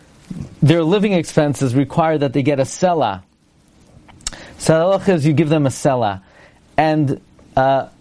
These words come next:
earlier, the Brisa said that if the father says, "Only give them a shekel," then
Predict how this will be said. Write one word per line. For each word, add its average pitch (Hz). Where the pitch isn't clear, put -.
earlier, 175
the 131
Brisa 135
said 117
that 131
if 127
the 143
father 156
says, 135
"Only 285
give 139
them 127
a 120
shekel," 139
then 170